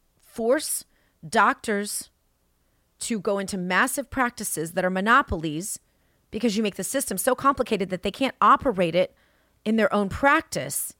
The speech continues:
you take away the private market. You take away the private sector medicine. That's what they did. That's why you're being treated like crap. That's why doctors are getting out of medicine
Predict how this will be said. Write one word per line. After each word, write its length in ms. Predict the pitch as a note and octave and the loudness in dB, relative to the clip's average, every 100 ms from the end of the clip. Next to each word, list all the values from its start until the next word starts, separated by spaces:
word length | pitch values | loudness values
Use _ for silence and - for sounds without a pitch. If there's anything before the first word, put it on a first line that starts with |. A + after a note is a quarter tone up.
| _ _ _ | _ _ _
you 120 | E3 | -14
take 280 | - E3+ E3 | -8 -8 -8
away 440 | E3+ D#3 C#3+ C3+ _ _ _ | -4 -4 -4 -6 _ _ _
the 80 | - | -18
private 640 | - D#3+ C#3+ C3 B2+ - - _ _ _ _ - | -10 -6 -6 -8 -12 -14 -20 _ _ _ _ -14
market. 600 | E3 D3+ - - - - | -8 -8 -8 -12 -18 -16
You 80 | D#3 | -14
take 280 | - F#3 - | -6 -6 -6
away 140 | D3+ | -8
the 80 | D3+ | -10
private 540 | - D#3+ D#3+ D#3+ - _ | -10 -6 -4 -6 -10 _
sector 720 | - - - D3 - C3 C#3 - _ _ | -20 -10 -8 -8 -8 -12 -12 -14 _ _
medicine. 380 | E3 D3+ - D3+ | -8 -8 -8 -10
That's 220 | C#3 - | -10 -8
what 160 | D3+ - | -8 -6
they 120 | A3 | -6
did. 320 | F3 E3 E3 - _ - | -4 -6 -6 -12 _ -12
That's 240 | D#3+ - | -12 -4
why 120 | E3 | -2
you're 140 | F3+ F#3+ | -2 -2
being 240 | G3 G3 | -4 -6
treated 260 | - F#3+ G3 | -8 -8 -6
like 160 | G3+ | -6
crap. 220 | - E3+ | -6 -6
That's 180 | - F#4 | -6 -8
why 140 | - C4+ | -8 -10
doctors 760 | F3+ G#3+ D#4+ - D#3+ D3+ - _ - | -4 0 0 -2 -6 -6 -10 _ -16
are 80 | - | -8
getting 240 | F#3 C#4+ C4 | -2 0 4
out 180 | C#4+ | 2
of 80 | A#3 | 2
medicine 640 | F#3 F#3+ D4 - - - | -2 0 0 0 -6 -12